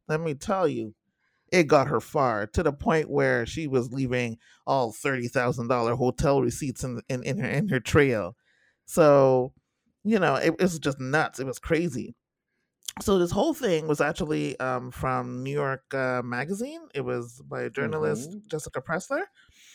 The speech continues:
Speaker 1: And, um, it just, it, it took off. It took off. It was, cr-, I just, it was nuts. It really, really was nuts. And it was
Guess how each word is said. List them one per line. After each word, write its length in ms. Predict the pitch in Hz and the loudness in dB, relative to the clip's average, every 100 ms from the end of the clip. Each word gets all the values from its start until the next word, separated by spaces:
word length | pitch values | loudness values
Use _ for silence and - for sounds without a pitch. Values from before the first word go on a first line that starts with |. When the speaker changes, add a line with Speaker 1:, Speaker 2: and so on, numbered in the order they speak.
| - - _ _ _ _ | -20 -20 _ _ _ _
Speaker 1:
And, 500 | 147 147 147 147 147 143 | -2 0 -2 -4 -4 0
um, 720 | 143 143 147 147 147 143 - 151 | 0 2 0 -4 -8 -10 -4 0
it 160 | 160 | 2
just, 280 | 175 170 - | 4 2 2
it, 120 | 156 151 | -2 -2
it 160 | 143 | -4
took 240 | - 170 151 | -6 -6 -4
off. 380 | 170 170 - - | -4 -4 -8 -10
It 140 | 139 | -10
took 180 | 143 160 | -8 -6
off. 400 | 135 113 - - - | -6 -6 -12 -10 -6
It 160 | 175 | -2
was, 160 | - - | -2 -2
cr-, 340 | - - - - | -2 -2 -2 -6
I 100 | 156 | -4
just, 320 | 139 147 - _ _ _ _ _ _ _ _ _ - | -2 -2 -4 _ _ _ _ _ _ _ _ _ 6
it 140 | 185 | 8
was 220 | 226 139 117 | 8 6 2
nuts. 600 | 123 123 107 - - - | -2 0 -2 -6 -16 2
It 140 | 139 127 | 2 4
really, 300 | 135 131 127 | 4 4 2
really 220 | 127 120 | 0 -2
was 200 | 117 113 | -4 -4
nuts. 240 | 117 - 147 | -6 -4 -2
And 100 | 151 | 0
it 60 | |
was 180 | 143 | 0